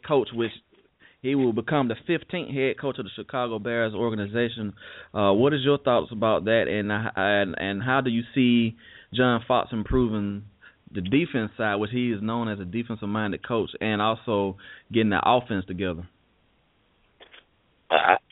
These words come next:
Speaker 2: in, in my opinion, my, my, I love John Fox. I think he's a great coach. I really think, you know, and I hate to say this as a Bears fan, but I think, I believe that by the time they kick off ball and kick off,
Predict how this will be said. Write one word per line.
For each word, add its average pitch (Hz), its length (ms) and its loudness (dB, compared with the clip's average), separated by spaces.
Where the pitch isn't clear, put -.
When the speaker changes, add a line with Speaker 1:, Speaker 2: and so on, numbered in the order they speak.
Speaker 2:
in, 127 260 2
in 131 180 2
my 165 160 2
opinion, 143 340 -2
my, 139 200 0
my, 131 180 0
I 135 100 2
love 139 260 2
John 135 240 -2
Fox. 120 220 -2
I 123 40 -6
think 123 200 -6
he's 104 80 -14
a 113 40 -10
great 120 180 -4
coach. 127 200 -2
I 151 120 4
really 151 280 -2
think, 139 240 0
you 131 60 -8
know, 123 240 2
and 120 100 -6
I 131 40 -2
hate 139 140 0
to 113 100 -20
say 127 160 2
this 110 160 -4
as 104 60 -8
a 104 80 -14
Bears 120 300 4
fan, 110 200 2
but 127 120 4
I - 240 0
think, 147 260 -6
I 143 160 0
believe 143 580 -2
that 117 140 -12
by 120 140 2
the 120 140 2
time 127 220 2
they 123 200 -6
kick 123 180 -8
off 120 140 2
ball 123 240 4
and 110 160 -14
kick 135 160 -8
off, 135 160 2